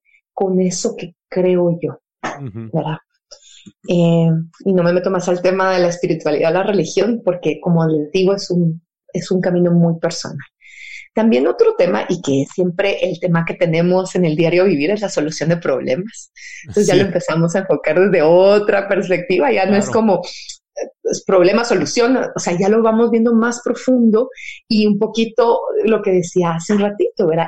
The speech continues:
Speaker 1: Entender, o sea, no estar en, en el, en, en lo micro, sino irnos más a lo macro.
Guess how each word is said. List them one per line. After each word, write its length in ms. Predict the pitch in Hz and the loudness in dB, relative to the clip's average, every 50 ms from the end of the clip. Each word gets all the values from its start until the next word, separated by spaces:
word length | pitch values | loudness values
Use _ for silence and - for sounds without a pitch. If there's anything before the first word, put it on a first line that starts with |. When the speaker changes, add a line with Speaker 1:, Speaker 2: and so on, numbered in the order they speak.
| - | 0
Speaker 1:
Entender, 640 | 214 208 202 - 214 190 185 185 170 170 185 214 277 | 0 0 0 2 0 2 2 2 2 2 2 0 -2
o 400 | 269 - - - - - - _ | -4 -6 -10 -14 -16 -18 -20 _
sea, 180 | - - 214 196 | -4 -2 0 2
no 160 | 202 208 208 220 | 4 4 4 2
estar 260 | 220 220 - 214 233 | 0 -2 -2 -2 0
en, 160 | 247 254 254 - - | 0 0 -2 0 0
en 100 | 220 220 | 0 0
el, 240 | 202 185 185 180 - - | 2 2 0 0 0 0
en, 320 | 190 180 185 180 175 175 | 2 2 2 2 0 0
en 180 | - 190 185 190 | -2 0 0 0
lo 100 | 185 175 | 2 2
micro, 480 | 175 175 190 214 277 359 339 - 381 392 427 | 2 4 4 4 2 2 -2 -2 -2 -2 -2
sino 260 | 427 - 214 202 196 | 0 0 0 2 2
irnos 200 | 202 214 240 240 | 2 2 2 0
más 200 | 233 220 220 - 254 | 0 -2 -4 -4 -4
a 40 | 254 | -4
lo 140 | 240 190 160 | -2 -2 -2
macro. 520 | 160 165 208 262 262 - - - 131 135 | -2 -2 -2 -4 -6 -12 -10 -8 -8 -8